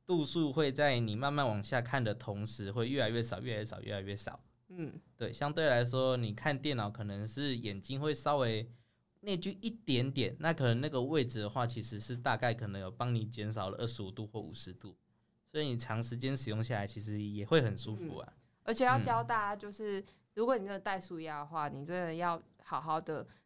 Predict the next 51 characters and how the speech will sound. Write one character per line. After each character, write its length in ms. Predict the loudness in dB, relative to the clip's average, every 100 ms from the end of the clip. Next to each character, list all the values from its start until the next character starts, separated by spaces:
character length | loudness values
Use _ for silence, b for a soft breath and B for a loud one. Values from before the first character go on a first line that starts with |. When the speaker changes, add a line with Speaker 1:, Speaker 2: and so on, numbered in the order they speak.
| -4
Speaker 2:
跟 180 | -2 0
你 60 |
的 60 | 0
验 200 | 0 0
光 240 | 0 0
师 380 | -2 -4 -2 -4
去 180 | -2 -2
学 300 | 0 -2 -2
习 300 | -2 -6 -6
怎 200 | -6 -6
么 320 | -4 -6 -6 -10 _ _ _
戴。 100 | -4
Speaker 1:
使 300 | -4 -4 -2
用。 260 | 0 0 -2 -8
Speaker 2:
对， 200 | -4 -2
怎 100 | -2
么 100 | -4
使 200 | -4 -2 -2
用。 140 | -2 -6
Speaker 1:
对。 60 | -12 b 2
Speaker 2:
不 80 | 4
然 140 | 4
你 120 | 0
戴 220 | -2 -2
了 40 | -2
舒 240 | -6 -8
压， 240 | -4 -2 0
如 140 | 0
果 100 | 0
你 140 | 0
还 160 | -2 -6
是 240 | -6 -6
以 160 | -4 -6
平 320 | -8 -12 -14
视 180 | -10 -4
的 140 | -2
角 240 | -2 -4 -6
度 180 | -8 -10
去 160 | -12
看 240 | -6 -4 -4
手 200 | -4 -8
机， 240 | -8 -10
其 180 | -6 -6
实 160 | -4
就 140 | -2 0
没 120 | 0
有 120 | -2
什 120 | -6
么 120 | -10 -10
作 260 | -10 -10
用。 180 | -10 -14